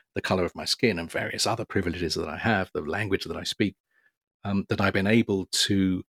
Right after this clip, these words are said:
uh, in a sense, measure myself against Jerusalem. So as I have changed, um, as I've grown from a child to an adult, uh, and as my, um, thoughts and outlooks and political sensibilities, whatever, have changed over the years,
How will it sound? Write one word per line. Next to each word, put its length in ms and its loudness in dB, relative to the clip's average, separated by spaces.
uh, 240 -2
in 140 4
a 40 2
sense, 320 4
measure 380 4
myself 680 0
against 440 2
Jerusalem. 580 -2
So 220 0
as 200 0
I 240 6
have 160 -4
changed, 580 2
um, 340 -2
as 160 -2
I've 180 -2
grown 220 -2
from 160 -10
a 60 -4
child 360 2
to 120 -6
an 100 -2
adult, 260 0
uh, 220 0
and 120 -2
as 160 0
my, 380 -2
um, 540 -8
thoughts 340 2
and 200 -6
outlooks 500 -2
and 120 -10
political 500 -6
sensibilities, 720 -2
whatever, 300 -2
have 160 -6
changed 420 0
over 160 -2
the 120 -2
years, 360 2